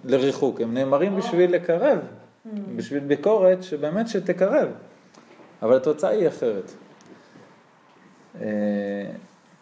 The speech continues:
אספתי כמה משפטים מהאינטרנט, סתם דוגמאות. כמה פעמים אפשר להגיד לך את אותו דבר?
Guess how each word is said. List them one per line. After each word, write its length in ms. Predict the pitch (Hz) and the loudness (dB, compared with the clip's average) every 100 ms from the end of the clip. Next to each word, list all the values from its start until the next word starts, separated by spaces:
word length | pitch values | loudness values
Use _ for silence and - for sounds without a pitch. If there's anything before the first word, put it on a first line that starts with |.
| _ _ _ _ - | _ _ _ _ -6
אספתי 360 | - 185 185 | -2 0 0
כמה 180 | 180 175 | -2 -2
משפטים 560 | 160 - - 165 123 113 | -2 -2 -2 -2 -4 -8
מהאינטרנט, 640 | 113 127 143 151 113 98 - - _ _ _ _ - | -4 -4 0 -2 -2 -6 -10 -20 _ _ _ _ -14
סתם 300 | - 170 156 | -4 -2 -2
דוגמאות. 540 | 131 117 127 127 - - - _ _ - _ _ _ _ _ _ - - - - | -2 -2 -2 -2 -6 -12 -20 _ _ -20 _ _ _ _ _ _ -20 -20 -4 2
כמה 240 | 156 180 | 4 4
פעמים 260 | 180 170 165 | 4 2 0
אפשר 160 | 165 | 0
להגיד 240 | 156 147 139 | 2 2 2
לך 120 | 143 | 0
את 140 | 131 | 0
אותו 180 | 127 135 | 0 0
דבר? 300 | 120 113 104 | 2 2 0